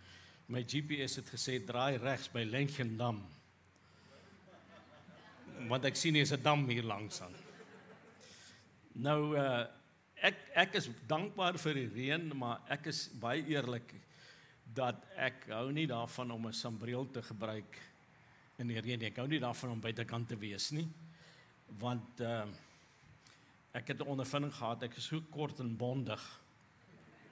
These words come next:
dat ek het eendag onder 'n sambreel gestaan.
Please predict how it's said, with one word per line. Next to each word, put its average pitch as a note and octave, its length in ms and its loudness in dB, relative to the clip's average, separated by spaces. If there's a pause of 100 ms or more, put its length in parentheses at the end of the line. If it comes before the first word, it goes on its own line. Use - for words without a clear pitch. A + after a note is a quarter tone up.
(1300)
dat A#2+ 200 -6
ek B2 100 0
het B2+ 140 -2
eendag D#3 420 0
onder C#3 220 0
'n B2+ 40 -2
sambreel B2+ 500 0
gestaan. A2+ 600 -4